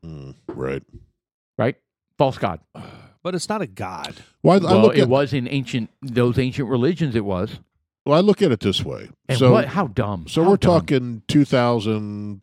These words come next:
Speaker 1: three thousand, four thousand years ago, right?
Speaker 2: Right.
Speaker 1: And they had their medium and how they recorded stuff.
Speaker 2: Right.
Speaker 1: Who's to say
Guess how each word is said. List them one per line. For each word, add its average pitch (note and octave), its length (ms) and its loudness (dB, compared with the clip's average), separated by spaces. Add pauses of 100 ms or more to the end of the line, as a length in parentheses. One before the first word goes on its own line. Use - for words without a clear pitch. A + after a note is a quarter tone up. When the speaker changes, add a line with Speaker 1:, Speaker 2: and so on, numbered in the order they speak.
Speaker 1:
three A2+ 180 -2
thousand, G#2 400 -2
four G2+ 200 -2
thousand F2 340 -4
years C#2 220 -10
ago, A#1 260 -16
right? C2 280 -10 (100)
Speaker 2:
Right. G2+ 220 -4 (200)
Speaker 1:
And A2+ 160 0
they C#3 120 4
had C3+ 300 0
their A2 180 2
medium G2+ 600 -2
and F2+ 100 -6
how F#2+ 160 -4
they G2 120 -2
recorded F2 480 -6
stuff. - 440 -14 (120)
Speaker 2:
Right. F#2+ 220 -4 (100)
Speaker 1:
Who's D3+ 240 6
to F3+ 120 -4
say F2+ 760 -2